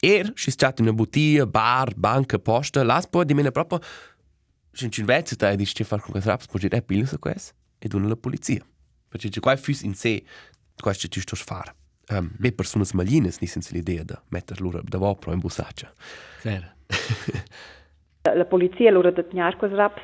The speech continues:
Speaker 3: e spettar, sin cin vin pro la polizia domanda, E dopo un tempo, ehm, a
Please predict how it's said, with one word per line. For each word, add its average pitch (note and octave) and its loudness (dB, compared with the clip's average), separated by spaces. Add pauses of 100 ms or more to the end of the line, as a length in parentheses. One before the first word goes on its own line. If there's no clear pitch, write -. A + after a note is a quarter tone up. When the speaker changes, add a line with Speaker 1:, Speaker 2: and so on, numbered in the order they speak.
Speaker 3:
e F3+ 0
spettar, F3+ 6 (100)
sin F3 -2
cin F3+ -2 (480)
vin F3+ 4
pro F3+ 2
la E3 6
polizia E3+ 2
domanda, A3 4 (260)
E G3 2
dopo F3+ 4
un F3+ 0
tempo, G#3+ 4 (180)
ehm, E3+ 2
a F3 -6